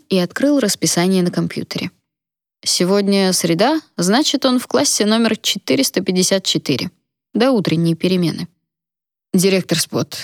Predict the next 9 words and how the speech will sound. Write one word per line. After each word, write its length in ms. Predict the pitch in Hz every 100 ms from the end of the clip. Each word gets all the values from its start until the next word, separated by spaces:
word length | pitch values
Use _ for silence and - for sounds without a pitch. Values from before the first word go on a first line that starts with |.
| -
можете 480 | 175 254 285 262 196
нас 240 | 165 165
извинить?» 600 | 165 160 170 196 240 - - - _ _ _
Дэниелс 580 | 170 185 214 240 240 -
захлопнул 540 | 175 170 175 165 160
папку. 420 | 156 160 - - 180 _ _ _ _ _
«Нам 540 | 175 165 165 156 156 -
нужна 340 | 170 165 160
минутка». 560 | 143 175 180 - -